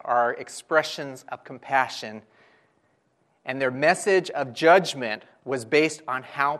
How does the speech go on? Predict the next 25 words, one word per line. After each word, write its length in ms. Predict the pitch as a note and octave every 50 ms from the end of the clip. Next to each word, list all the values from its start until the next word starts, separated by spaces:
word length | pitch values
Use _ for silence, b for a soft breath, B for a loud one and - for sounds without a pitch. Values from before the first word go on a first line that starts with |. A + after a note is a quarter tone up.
| - -
people 340 | - D#3 C#3 - - D#3
treated 500 | C#3 - - - G#3 G#3 G#3+ - E3 B2
one 160 | A2+ A2 G#2 G2+
another. 420 | G2 G2 G2 G2 - - - - _ _ _ _ _ _ _ _ _ _ _ _ b b b b b b
In 140 | - C#3+ D3
fact, 420 | C#3+ - E3+ E3 E3+ F3 E3+ F3 - -
as 180 | D3 D3+ C3+
I 80 | D#3+ D3+
mentioned 380 | D3+ E3 E3+ D#3+ - E3 D3 D3
last 320 | D#3 E3+ F3+ F3 - -
w-, 240 | D#3 D3 C#3 C#3 C#3 - -
week, 340 | C#3 C3+ D3+ C#3+ C3+ - -
in 180 | F3 D3+ D#3
the 200 | D#3 D3+ D#3 D#3+ -
Hebrew, 640 | - - - A#3 A#3+ B3 G#3+ F#3 E3+ D#3 D3 C#3+ C3+ B B B B B
the 100 | - D#3+
words 400 | D#3 F3 F#3 F#3+ F#3+ G3 E3+ -
for 140 | - F#3 D#3+
judgment 640 | C3 - F3+ F#3 G3+ A3+ F#3+ F#3 F#3+ G#3+ G#3 G#3 -
and 260 | D#3+ D3 D3+ D3+ C3
justice 600 | - F#3 F#3 - - - - E3+ D3 - - - _ _ _ _ -
have 180 | D#3+ E3 E3
the 80 | E3 F3+
same 280 | - - G#3+ G#3 G3
root. 360 | F#3+ A3+ C4 A#3 C#3 A#2+ -